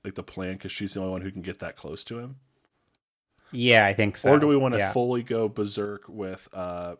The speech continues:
Speaker 1: M-, <laughs> Mission Impossible and we start doing latex masks?
Speaker 2: <laughs> That could be fun. Um,
Speaker 1: Oh, no, they have to get Louis to do it. That would be fun. They basically have to enlist the foppish king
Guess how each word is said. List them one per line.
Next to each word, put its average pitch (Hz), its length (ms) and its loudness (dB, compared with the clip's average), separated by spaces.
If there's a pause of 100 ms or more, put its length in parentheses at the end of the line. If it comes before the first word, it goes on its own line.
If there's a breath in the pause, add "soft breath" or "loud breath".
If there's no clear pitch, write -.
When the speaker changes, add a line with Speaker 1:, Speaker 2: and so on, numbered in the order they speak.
(120)
Speaker 1:
M-, 107 200 -10 (200)
<laughs> - 460 -20
Mission 117 260 -8
Impossible 107 480 -8
and 107 180 -10
we 104 160 -10
start - 240 -8
doing 104 200 -8
latex 95 440 -12
masks? - 580 -20 (140)
Speaker 2:
<laughs> 120 560 0 (240)
That 175 140 6
could 202 120 2
be 147 120 2
fun. 101 460 0 (240)
Um, 110 300 2
Speaker 1:
Oh, 190 120 -4
no, 208 140 -2
they 196 140 0
have 214 120 -4
to 220 80 -8
get 180 160 -8
Louis 143 360 -4
to 101 100 -6
do 85 200 -10
it. 73 200 -16 (640)
That 156 140 0
would 170 100 -2
be 131 80 -2
fun. 113 260 -6
They 123 80 -2
basically 147 320 -6
have 147 160 -4
to 139 140 -4
enlist 120 340 -10
the 107 80 -6
foppish 113 460 -6
king 107 500 -10